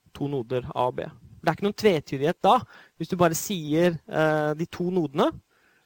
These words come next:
for å betegne kanten. Så lenge du ikke har parallelle kanter eller løkker. Ehm, hvis du hadde hatt en løkke, så ville du kanskje ha sagt A A da,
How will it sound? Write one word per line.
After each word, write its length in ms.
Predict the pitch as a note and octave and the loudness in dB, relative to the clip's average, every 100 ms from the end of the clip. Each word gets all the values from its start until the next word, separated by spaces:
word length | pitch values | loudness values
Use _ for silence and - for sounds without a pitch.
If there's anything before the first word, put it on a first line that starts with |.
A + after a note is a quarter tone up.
| _ - | _ -4
for 160 | F#3 | 0
å 60 | F3+ | 2
betegne 420 | G3 D#3 B2 C3+ | 0 -2 -2 -4
kanten. 480 | - G#2+ G#2 - - - - _ _ _ _ | -4 -6 -8 -14 -14 -16 -20 _ _ _ _
Så 240 | - - A3 | -4 2 4
lenge 640 | A3+ G3 D#3 C#3 E3+ B3 | 6 4 0 0 0 0
du 80 | G3 G3+ | 0 0
ikke 180 | - | 2
har 80 | C#3+ | 0
parallelle 480 | - E3+ E3+ C#3+ D3 F3+ | 2 4 4 4 2 2
kanter 400 | F3 - A3+ D#4+ _ _ _ _ _ _ | 0 4 4 4 _ _ _ _ _ _
eller 320 | D#3 D#3 F3+ | 2 6 6
løkker. 400 | F3+ - B2+ B2 B2 - _ _ _ - | 4 0 -2 -2 -2 -20 _ _ _ -2
Ehm, 460 | D3+ C#3+ C#3 C#3 C#3+ D#3 - - _ _ _ _ _ - F#4 _ _ _ _ | 2 2 0 -2 -6 -12 -18 -20 _ _ _ _ _ -20 -20 _ _ _ _
hvis 160 | - F3 | -4 2
du 80 | F#3 | 4
hadde 140 | E3 | 4
hatt 80 | F#3 | 2
en 80 | G#3 | 2
løkke, 320 | F3+ - G#3 | 0 4 4
så 140 | G#3 E3+ | 4 2
ville 160 | E3+ | 2
du 160 | F3 E3 | 2 2
kanskje 240 | E3 - | 0 -2
ha 60 | C#3+ | 0
sagt 380 | C3 - - - | 0 0 -8 -2
A 400 | C3 C3 C#3+ C#3 | 4 6 8 6
A 300 | C3 C3+ D#3+ | 6 4 4
da, 160 | D3 | 4